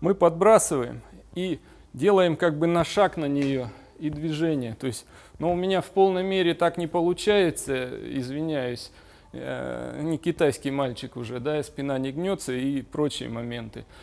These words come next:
Но принцип "я разобрался", и вы дальше увидите, что подача, а, очень хорошо крутится, уходит прям под стол.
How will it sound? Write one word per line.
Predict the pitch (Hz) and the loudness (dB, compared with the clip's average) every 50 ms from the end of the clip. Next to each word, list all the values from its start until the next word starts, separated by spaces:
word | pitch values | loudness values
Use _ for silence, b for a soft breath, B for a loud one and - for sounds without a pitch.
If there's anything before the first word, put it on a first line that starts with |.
| B B - | B B -2
Но | 147 175 170 | -2 -2 0
принцип | - - 208 220 202 - - - - | 0 0 0 0 2 2 0 -2 0
"я | - 185 180 | 2 2 4
разобрался", | 180 175 151 147 180 175 165 185 202 208 202 185 - - 147 | 4 4 4 2 0 0 2 4 4 6 4 4 2 -2 -2
и | 135 135 139 147 | 0 0 0 0
вы | 147 147 160 156 156 | 0 2 0 0 2
дальше | 147 175 170 156 - - - 160 | 4 4 4 4 2 0 -2 -2
увидите, | 160 165 170 196 214 175 160 143 - - 123 | -2 -2 -2 -2 0 0 0 0 0 -2 -6
что | - - - 147 | -6 -4 -4 -6
подача, | 139 - 160 156 156 190 196 - - 156 135 123 113 - b b b b b b b b b b b b b b - - - - | -2 0 0 2 4 4 2 2 2 -2 -2 -4 -6 -10 b b b b b b b b b b b b b b -20 -20 -14 -10
а, | - 151 - - - | -8 -8 -6 0 2
очень | 175 180 170 - 170 151 | 4 4 4 2 0 0
хорошо | - - 156 151 156 156 - - 165 147 | 4 6 8 8 8 8 6 4 2 2
крутится, | - 196 202 214 202 - 165 - - 160 143 | 4 2 2 4 2 2 2 4 4 6 6
уходит | 151 156 151 - 175 165 143 147 139 - | 6 4 4 2 2 2 4 2 0 0
прям | - 147 147 143 | 0 0 2 2
под | 135 - 151 139 | 2 2 2 2
стол. | - - - - 156 151 139 123 B | 0 -2 0 2 2 2 2 0 B